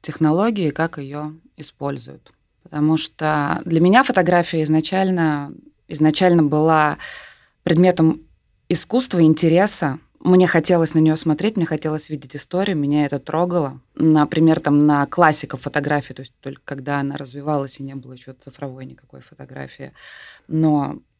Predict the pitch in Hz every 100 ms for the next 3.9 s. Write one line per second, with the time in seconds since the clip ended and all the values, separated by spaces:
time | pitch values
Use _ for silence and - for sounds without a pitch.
0 | _ 151 151 147 147 135 147 131 131 147
1 | 147 143 139 135 151 147 - 131 _ _
2 | _ - 135 143 - - _ _ - 156
3 | - - - 147 147 151 143 - -